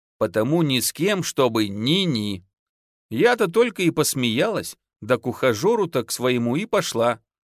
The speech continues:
А он мелкий, как и узнал, прибежал, да на парня драться кинулся.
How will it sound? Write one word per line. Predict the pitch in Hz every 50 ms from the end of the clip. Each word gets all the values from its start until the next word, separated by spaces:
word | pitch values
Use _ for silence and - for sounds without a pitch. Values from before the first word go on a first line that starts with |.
| _ _ _ -
А | 92 95 104
он | 131 180 226 233 196 139
мелкий, | 120 131 165 220 262 247 226 170 - 131 95 82 - _ -
как | - 175 202 214 - -
и | 233
узнал, | 240 247 240 214 208 220 233 226 202 160 110 82 - _ _ _ _ _ _ -
прибежал, | 143 147 160 156 160 143 110 110 151 196 214 185 131
да | 123 139
на | 147 147
парня | 117 - 202 220 214 202 196 196
драться | 170 120 151 202 254 240 - - 190 175
кинулся. | 170 - 175 151 120 104 90 - - 67 -